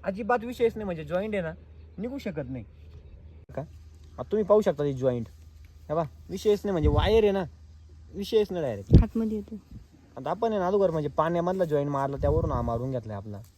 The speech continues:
Speaker 1: टेप मारून घेतला, पाण्यामधला टेप मारला आपण, व त्यानंतर दुसरा आपला रेग्युलर आपण वापरतो तो वापरला. <coughs> मग ते जॉईंट कर, तिघांची काही गरज नाही जॉईंट करायची.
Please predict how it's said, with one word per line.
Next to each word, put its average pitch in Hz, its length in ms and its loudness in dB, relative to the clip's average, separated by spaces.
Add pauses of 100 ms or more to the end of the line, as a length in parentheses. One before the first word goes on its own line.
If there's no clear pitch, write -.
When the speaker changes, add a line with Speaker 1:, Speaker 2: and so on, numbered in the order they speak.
(1400)
Speaker 1:
टेप 135 180 -4
मारून 147 240 0
घेतला, 123 200 -4
पाण्यामधला 143 540 -2
टेप 123 120 0
मारला 123 300 0
आपण, 139 240 -2 (680)
व 135 60 -6
त्यानंतर 143 340 -4
दुसरा 139 320 -8
आपला 120 280 -8
रेग्युलर 127 360 -2
आपण 127 240 -2
वापरतो 110 440 -6
तो 113 60 -8
वापरला. 107 380 -8 (580)
<coughs> - 240 -2 (3750)
मग 156 120 -14
ते 151 100 -8
जॉईंट 147 260 -8
कर, 160 100 -6
तिघांची 190 400 -6
काही 190 160 -4
गरज 190 180 -4
नाही 175 120 -6
जॉईंट 131 220 -6
करायची. 131 340 -8